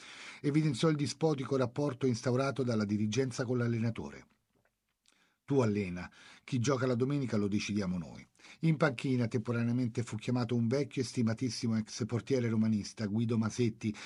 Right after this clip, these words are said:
quarantaquattro anni, con il ruolo però di mero passacarte.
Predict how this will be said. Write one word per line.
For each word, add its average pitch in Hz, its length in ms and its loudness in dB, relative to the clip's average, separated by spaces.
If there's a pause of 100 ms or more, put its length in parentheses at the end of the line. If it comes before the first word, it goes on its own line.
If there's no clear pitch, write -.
(160)
quarantaquattro 156 800 2
anni, 107 320 4
con 123 220 0
il 120 160 2
ruolo 120 460 2
però 107 280 0 (380)
di 131 320 -2
mero 151 500 2
passacarte. - 920 -6